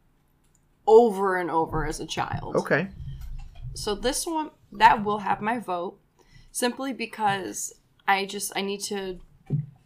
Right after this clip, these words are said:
Speaker 1: for this one, I have very mid opinions of both and only sentimental
Speaker 2: Yeah, which, I mean,
Speaker 1: feelings
Speaker 2: that
Speaker 1: towards
Speaker 2: tracks.
Speaker 1: the one.
Speaker 2: Yeah.
Speaker 1: So I'm like, which one is more Christmassy to me? I feel like I could watch Jingle All the Way, I don't know, on, like, a
Speaker 2: <laughs>
Speaker 1: Tuesday in a July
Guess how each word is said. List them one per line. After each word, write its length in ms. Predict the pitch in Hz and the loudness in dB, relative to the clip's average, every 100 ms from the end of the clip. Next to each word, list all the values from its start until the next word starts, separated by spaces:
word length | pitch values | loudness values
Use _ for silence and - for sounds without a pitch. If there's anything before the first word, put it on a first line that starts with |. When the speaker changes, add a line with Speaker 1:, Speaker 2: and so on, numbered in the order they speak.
| - 135 | -8 -6
Speaker 1:
for 100 | 269 | -4
this 300 | 294 381 - | -2 -2 -4
one, 260 | 392 403 415 - - | -6 -6 -6 -10 -4
I 60 | |
have 100 | 262 | -2
very 180 | 277 311 | 0 -2
mid 340 | 220 208 202 | 0 2 2
opinions 540 | - - 208 208 202 190 | 0 -4 -2 0 0 -2
of 160 | 175 | -2
both 320 | 165 180 190 - | 4 4 4 -2
and 160 | 190 180 | -4 -2
only 260 | 175 175 180 | -2 -2 -4
sentimental 880 | - 190 185 190 180 185 190 202 - _ _ _ _ _ | -2 -2 -2 0 0 0 -4 -8 -18 _ _ _ _ _
Speaker 2:
Yeah, 180 | 302 - | -4 -4
which, 200 | - 208 | 0 6
I 40 | 247 | 8
mean, 80 | |
Speaker 1:
feelings 160 | 240 523 | 8 6
Speaker 2:
that 60 | - | 4
Speaker 1:
towards 260 | 214 208 | 4 4
Speaker 2:
tracks. 60 | - | 4
Speaker 1:
the 80 | 415 | 0
one. 360 | 381 165 180 220 | 2 0 0 -4
Speaker 2:
Yeah. 140 | - - - | -8 -12 -10
Speaker 1:
So 140 | - | -4
I'm 40 | 247 | -2
like, 140 | 254 | -2
which 240 | 359 349 | -4 -4
one 180 | 403 349 | -2 0
is 100 | 277 | -2
more 200 | 240 220 | -2 -2
Christmassy 720 | 214 - - 170 180 180 - 156 | -2 -8 -6 -4 -4 -6 -6 -6
to 160 | - | -8
me? 300 | - - - _ _ _ _ _ | -12 -14 -18 _ _ _ _ _
I 100 | 262 | -2
feel 160 | - 349 | 0 -2
like 180 | 330 - | -2 6
I 200 | 233 240 | 6 6
could 220 | 208 220 | 0 -4
watch 420 | 208 190 185 - | 4 4 2 -6
Jingle 340 | - 214 202 202 | -6 -4 0 4
All 200 | 175 170 | 6 4
the 80 | 170 | 0
Way, 420 | 160 151 165 165 - - 359 | -2 -2 -4 -8 -20 -10 -6
I 100 | 359 | -2
don't 140 | 453 | 2
know, 140 | 440 - | 4 4
on, 120 | 233 | 2
like, 140 | 247 | 4
a 60 | 240 | 2
Speaker 2:
<laughs> 120 | 233 | 2
Speaker 1:
Tuesday 360 | 311 302 254 254 | 2 4 6 6
in 80 | 220 | 6
a 60 | |
July 540 | 208 196 175 104 80 | 2 4 4 4 2